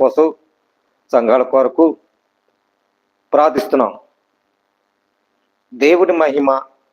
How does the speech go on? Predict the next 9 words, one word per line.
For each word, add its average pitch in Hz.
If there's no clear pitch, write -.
గణపరుచుకోవాలి. 127
దేవుడిచ్చింది 170
నిలిచి 143
ఉండట 131
మనకెంతో 131
మేలు, 117
ధన్యత. 151
అందరి 175
కొరకు 170